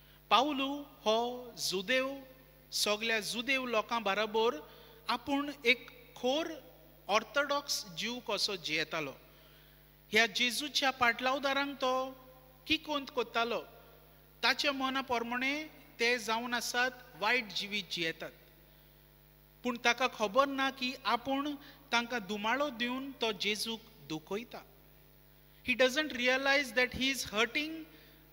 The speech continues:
his own God, Jesus Christ, the living God. आनी जेन्ना Acts chapter nine ताका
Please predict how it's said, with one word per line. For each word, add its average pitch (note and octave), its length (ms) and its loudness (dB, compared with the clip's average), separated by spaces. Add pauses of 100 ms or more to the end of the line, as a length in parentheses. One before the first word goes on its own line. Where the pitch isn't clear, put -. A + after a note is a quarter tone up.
(320)
his B3+ 160 2 (560)
own B3+ 340 -4 (180)
God, A3+ 340 0 (560)
Jesus F#3 520 -6
Christ, F#3 600 -6 (520)
the A3+ 160 4
living C4 400 -2
God. B3 200 0 (600)
आनी A3 200 4
जेन्ना C4+ 580 0
Acts - 460 2
chapter A#3 340 0
nine A#3 380 0 (540)
ताका B3 400 2